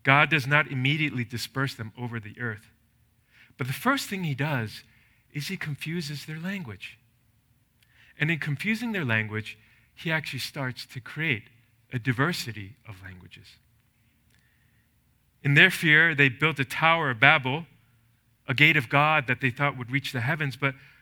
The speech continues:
really God built the Tower of Babel, a confusion that brought diversity. Now the tower represented new birth of language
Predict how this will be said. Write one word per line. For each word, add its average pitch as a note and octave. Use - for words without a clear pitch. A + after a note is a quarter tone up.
really F#3+
God D#3+
built A#2+
the A2+
Tower A2+
of G2+
Babel, A2
a C3
confusion C#3
that B2
brought B2
diversity. A#2
Now D3+
the B2
tower B2
represented B2
new C3
birth C3
of A2+
language A#2+